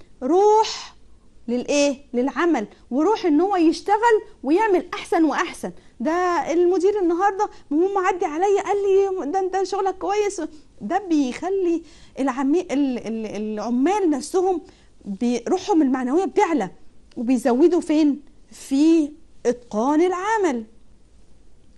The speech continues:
ممكن أحفزهم إن هو مثلًا إيه؟ واحد، آه، بقاله كتير في المكان بتاعه وما ترقاش بقاله فترة طويلة وشغله كويس، أعمل إيه؟ أرقيه، أرقيه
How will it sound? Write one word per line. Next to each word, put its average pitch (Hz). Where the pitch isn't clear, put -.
ممكن 381
أحفزهم 285
إن 247
هو 294
مثلًا 262
إيه؟ 254
واحد، 349
آه، 262
بقاله 294
كتير 339
في 320
المكان 254
بتاعه 339
وما 254
ترقاش 302
بقاله 269
فترة 294
طويلة 254
وشغله 320
كويس، 370
أعمل 277
إيه؟ 277
أرقيه، 311
أرقيه 262